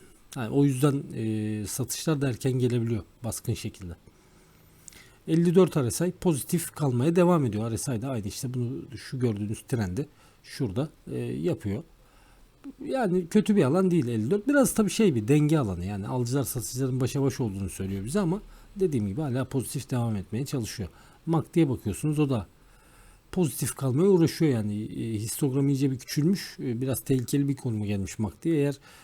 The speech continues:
burada, e, kırk sekizin altında bir fiyat hareketi olursa büyük ihtimal macdi yavaş yavaş bir sat keser. Yani tabii macdi ile işlem yapıyorsanız ona dikkat edebilirsiniz. Yani orada kırmızı, e, koyması macdi'nin her zaman bir şey ifade etmez ama görmek istemediğimizde bir şeydir.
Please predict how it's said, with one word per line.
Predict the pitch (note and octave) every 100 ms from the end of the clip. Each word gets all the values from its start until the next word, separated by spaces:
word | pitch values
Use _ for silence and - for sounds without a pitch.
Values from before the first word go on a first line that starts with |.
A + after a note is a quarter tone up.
| - -
burada, | C#3 C#3 C#3 C#3 -
e, | B2
kırk | - B2
sekizin | D3+ A#2+ C3
altında | C#3 C3+ C#3
bir | C3
fiyat | D3 C3+
hareketi | C3+ A#2 C3 D#3
olursa | F#3 B2+
büyük | A2+ D#3 A#3 D3+
ihtimal | A#2+ - D#3 C#3+
macdi | C3 - D3+
yavaş | D3 C3+ B2+ -
yavaş | B2+ C3
bir | D3
sat | - C3+ -
keser. | A2 - E3+ - - - - - _ F#3
Yani | F3 E3
tabii | G#3 F3
macdi | D#3 D#3+ - G3
ile | E3+
işlem | C3+ F3 D#3+
yapıyorsanız | D3+ B2 F#2+ E3+ C#3+
ona | C#3+ C3
dikkat | - D3
edebilirsiniz. | B2+ A#2+ A#2+ - G2 F#2
Yani | G#2+ G#2+
orada | G#2+ A2+ G#2+
kırmızı, | - A#2 A#2 A2 B2 B2 G#2+
e, | G#2 G2+ G#2
koyması | - A#2+ G2+ -
macdi'nin | A#2 - - G#2+ E3 - - - _ - - _ _ _ _
her | A#3 A#3+
zaman | D3 C#3 B2+
bir | B2
şey | C3+
ifade | A2 A#2+ A2+
etmez | C#3 B3+ A#3+
ama | C4 E3+
görmek | E3 F3+ B2+ A#2+
istemediğimizde | - B2 G2 F2 F2+ F#2 D3
bir | A#2
şeydir. | - F#2 D2+